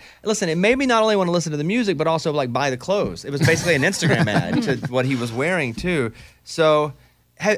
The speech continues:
Speaker 1: I'm gonna ask this, and I hope you don't think it's creepy, but have you ever modeled?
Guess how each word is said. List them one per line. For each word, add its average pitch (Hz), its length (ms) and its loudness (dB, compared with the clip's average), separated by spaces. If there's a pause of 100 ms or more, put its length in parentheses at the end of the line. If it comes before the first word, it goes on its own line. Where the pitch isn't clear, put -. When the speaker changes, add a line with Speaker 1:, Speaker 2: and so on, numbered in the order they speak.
(120)
Speaker 1:
I'm 165 100 0
gonna 170 140 -2
ask 170 260 -2
this, 185 300 -4
and 127 200 -4
I - 80 -6
hope 139 220 -4
you 165 40 -8
don't 160 140 -4
think 143 140 -8
it's 139 80 -14
creepy, 190 300 -4
but 147 160 -6
have 156 120 -2
you 233 60 0
ever 294 160 -2
modeled? 208 480 0